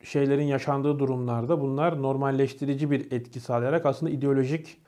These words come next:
bir pozisyon alırlar. Aynı zamanda bu da bir taraftır. Mesela Türkiye'de oturup siz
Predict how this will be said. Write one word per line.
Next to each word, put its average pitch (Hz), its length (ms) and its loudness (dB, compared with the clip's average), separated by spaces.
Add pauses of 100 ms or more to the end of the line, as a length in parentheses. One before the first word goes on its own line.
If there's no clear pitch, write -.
(120)
bir 123 120 -2
pozisyon 127 400 0
alırlar. 175 400 4
Aynı 143 240 6
zamanda 147 580 2
bu 151 80 -2
da 139 120 2
bir 127 80 0
taraftır. 120 440 -6
Mesela 127 280 -6
Türkiye'de 156 480 0
oturup 147 380 0
siz 151 320 -6